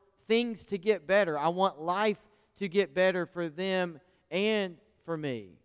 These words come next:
And so what we've looked at in part one is that the Bible distinguishes between burdens and loads. And so we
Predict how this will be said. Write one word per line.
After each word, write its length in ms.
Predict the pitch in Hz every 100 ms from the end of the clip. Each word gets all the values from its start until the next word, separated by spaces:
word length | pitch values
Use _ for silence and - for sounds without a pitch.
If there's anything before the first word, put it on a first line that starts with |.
| _ _ _ _ _ _ _ -
And 100 | 147
so 180 | 190
what 200 | 180 202
we've 180 | 208 208
looked 240 | 190 247 208
at 220 | 196 196
in 120 | 175
part 340 | 165 196 196
one 400 | 165 202 226 226
is 360 | 208 165 165 147
that 340 | 151 156 160 - _ _ _
the 100 | 156
Bible 540 | 143 160 190 190 190 180
distinguishes 840 | 151 160 - 214 208 190 190 160
between 440 | 156 - 170 160
burdens 580 | 131 143 170 208 220 190
and 160 | 196 208
loads. 680 | 165 143 143 214 190 - - _ _ _ -
And 140 | 160
so 180 | - 170
we 220 | 165 180